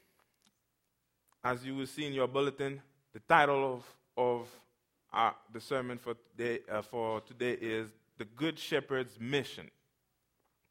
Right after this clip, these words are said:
The Good Shepherd's Mission. I like to say this, uh, if you happen to hear me speaking for the first time, that anything I'm gonna say here, it's not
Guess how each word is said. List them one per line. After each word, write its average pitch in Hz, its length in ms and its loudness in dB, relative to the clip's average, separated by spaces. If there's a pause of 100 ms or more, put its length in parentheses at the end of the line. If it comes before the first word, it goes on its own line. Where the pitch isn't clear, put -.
(580)
The 98 80 -10
Good 127 340 -2
Shepherd's 113 600 -6
Mission. 107 360 -10 (1700)
I 160 100 10
like 214 260 10
to 208 100 -4
say 131 240 4
this, 139 560 0 (360)
uh, 127 260 2
if 127 180 -10
you 147 400 -4
happen 135 380 0
to 131 100 -10
hear 135 400 -2 (120)
me 123 140 -8
speaking 127 380 -12
for 120 120 -4
the 113 120 -4
first 113 280 -6
time, 120 280 -2
that 117 260 2 (420)
anything 185 460 2
I'm 165 140 2
gonna 156 200 2
say 147 280 -2
here, 165 360 0 (960)
it's 139 280 2
not 185 260 8